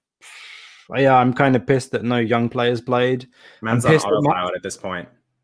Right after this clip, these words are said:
Speaker 1: I, I, I'm pissed that Mario Versailles didn't get a game as well after the good performance he put in the other day as well. Um, but, yeah, at the end of the day, it was a simple two nil victory against Pelatagia,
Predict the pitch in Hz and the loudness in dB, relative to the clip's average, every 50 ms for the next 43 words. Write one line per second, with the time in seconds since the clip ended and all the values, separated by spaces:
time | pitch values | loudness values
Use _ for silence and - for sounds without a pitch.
0 | _ _ - 139 139 151 170 175 - 160 165 156 131 - 160 160 151 - - 143 | _ _ -12 -10 -6 -4 -4 -2 0 0 0 0 2 4 4 4 4 2 -4 -6
1 | 131 127 135 135 135 135 131 127 113 120 110 - - 127 120 123 123 120 127 127 | -4 0 0 2 2 2 2 0 -2 -4 -6 -4 0 0 2 2 2 0 -2 -6
2 | 117 - 131 123 123 117 127 131 131 131 131 131 120 107 120 123 127 127 120 120 | -4 -4 -4 -4 -2 -2 -2 0 0 0 -2 -4 -4 -2 -2 0 0 2 0 0
3 | 117 - _ - 110 113 104 - 110 - - 113 - - 120 117 113 110 110 - | -2 -4 _ -12 -12 -10 -8 -8 -10 -10 -10 -12 -8 -6 -4 -4 -4 -6 -6 -8
4 | 123 123 - - 120 117 120 113 110 110 113 117 101 113 104 117 113 117 139 165 | -8 -8 -6 -4 -4 -4 -2 -4 -2 -2 -2 -2 -2 -2 -2 0 0 0 0 -2
5 | 190 - _ _ _ _ _ _ _ _ _ _ - 117 104 104 107 120 127 135 | -4 -8 _ _ _ _ _ _ _ _ _ _ -12 -10 -8 -4 -2 0 2 2
6 | 143 156 175 175 165 - - - 98 120 120 123 120 120 120 120 120 120 120 117 | 4 4 4 2 2 0 -2 -8 -8 -4 -4 -2 -2 -2 0 0 0 0 0 0
7 | 117 117 117 117 117 120 117 107 101 - 131 127 123 117 87 71 92 - - - | 0 -2 -2 -2 -2 -4 -4 -6 0 0 2 2 2 0 -2 -10 -20 -20 -20 -20
8 | - 135 143 151 147 131 92 104 127 135 143 123 123 120 113 110 101 139 147 151 | -12 -6 -4 -2 -2 -2 -2 -4 -4 -4 -2 -4 -4 -4 -6 -6 -2 0 0 2
9 | 135 117 104 101 110 104 101 113 113 110 110 110 104 - - 131 127 123 123 123 | 2 0 -2 -4 -6 -4 -2 -2 0 0 0 -2 -2 -2 -2 -2 -2 -2 -2 -4
10 | 113 - - - 127 120 117 120 117 113 101 104 135 131 - - 135 131 127 123 | -6 -6 -2 -2 0 0 2 2 2 2 0 -2 -4 -4 -4 -2 0 2 2 2
11 | 123 120 - _ _ - - - _ _ _ - 117 101 127 127 127 - _ 131 | 2 0 -6 _ _ -20 -20 -20 _ _ _ -8 -2 0 0 0 0 -2 _ -2
12 | 117 113 110 - - 127 127 117 - 135 135 139 139 135 - | 0 0 0 0 0 0 0 0 0 0 0 0 0 -4 -8